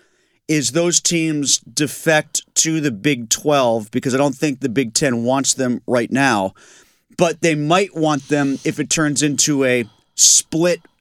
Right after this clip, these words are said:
of who remains in the Big twelve whenever the S E C and Big Ten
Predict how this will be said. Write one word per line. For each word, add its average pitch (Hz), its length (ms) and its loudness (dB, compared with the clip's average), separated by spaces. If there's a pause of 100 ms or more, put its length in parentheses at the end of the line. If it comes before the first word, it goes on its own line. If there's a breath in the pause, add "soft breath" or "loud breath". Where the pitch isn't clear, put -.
(120)
of 139 140 -2
who 165 300 -2
remains 143 640 0
in 190 240 -2
the 175 80 -2
Big 117 300 -2
twelve 123 520 -2
whenever 143 280 -2
the 135 200 0
S 139 180 0
E 135 80 -6
C 131 420 0
and 117 160 -4
Big 113 220 -4
Ten 123 400 0